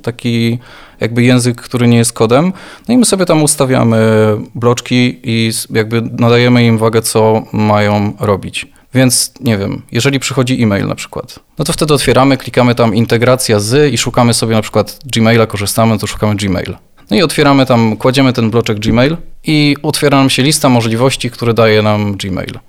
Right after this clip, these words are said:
No i wtedy mamy jakąś funkcję, która jest nazwana, jeżeli przyjdzie e-mail. No i jeżeli to mamy, to jeżeli to sobie włączymy, to za każdym razem, jak przyjdzie e-mail, to ta aplikacja dostanie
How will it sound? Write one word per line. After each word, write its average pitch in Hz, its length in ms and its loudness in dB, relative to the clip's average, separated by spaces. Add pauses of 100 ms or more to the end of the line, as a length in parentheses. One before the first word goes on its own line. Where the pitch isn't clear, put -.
(380)
No 240 60 2
i 214 80 2
wtedy 160 440 2
mamy 147 200 4
jakąś 135 220 2
funkcję, 143 320 0
która 123 220 0
jest 117 120 2
nazwana, 117 520 2 (360)
jeżeli 139 340 2
przyjdzie 127 280 0
e-mail. 110 440 2 (320)
No 156 60 -2
i 143 40 2
jeżeli 147 260 2
to 139 100 2
mamy, 127 420 2 (400)
to 120 260 4
jeżeli 120 320 0
to 117 160 2
sobie 110 240 -4
włączymy, 123 500 0
to 113 120 -6
za 117 80 0
każdym 143 280 0
razem, 120 220 2
jak 113 80 0
przyjdzie 110 240 -2
e-mail, 110 400 0 (140)
to 110 120 -4
ta 139 140 2
aplikacja 127 460 0
dostanie 113 580 2